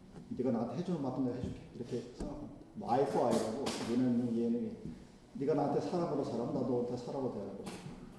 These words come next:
네가 나를 못살게 그러면 나도 못살게 할 것이다. 좀 그렇죠.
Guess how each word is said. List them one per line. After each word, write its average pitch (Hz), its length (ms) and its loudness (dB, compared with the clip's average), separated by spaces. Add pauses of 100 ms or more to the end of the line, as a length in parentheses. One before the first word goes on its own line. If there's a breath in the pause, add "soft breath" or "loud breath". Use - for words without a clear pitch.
(120)
네가 131 140 0
나를 127 220 4
못살게 123 300 2
그러면 127 260 2
나도 113 140 0
못살게 110 340 -4
할 - 100 -10
것이다. - 600 -8 (2500)
좀 123 240 -4 (180)
그렇죠. 139 280 0